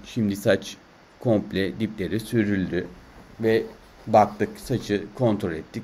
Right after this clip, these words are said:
istediğimiz gibi bir açıklığa gelmedi saç. Ee, çünkü bunun bir nedeni var. Ee, açıcının belli bir,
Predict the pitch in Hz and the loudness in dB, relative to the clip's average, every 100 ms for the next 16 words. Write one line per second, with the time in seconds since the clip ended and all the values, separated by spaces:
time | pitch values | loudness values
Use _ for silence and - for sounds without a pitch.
0 | - 107 - 104 92 92 90 90 80 92 | -8 -10 -4 -2 0 -2 -4 -6 -6 -2
1 | 117 123 - - - 117 120 101 - - | -2 -2 -16 -20 0 2 2 -2 -8 -6
2 | 85 104 135 139 151 135 98 - 80 - | -2 0 4 4 4 2 0 -2 -6 -6
3 | - - - - - - - - - 82 | -20 -20 -20 -20 -20 -20 -20 -14 -8 -8
4 | 78 - - - 131 107 127 131 - - | -8 -10 -14 -4 0 0 0 -4 -6 -18
5 | - - - 113 123 127 113 120 117 107 | -20 -20 -10 0 2 2 2 2 4 4
6 | 120 123 104 156 - - - - - - | 2 4 2 0 -6 -20 -20 -20 -20 -18
7 | - 92 90 90 90 87 90 90 90 - | -2 2 2 2 2 2 0 -4 -14 -20
8 | - - - 123 127 101 117 143 135 120 | -20 -6 0 2 0 0 0 0 -2 0
9 | 117 113 107 120 | 0 2 0 0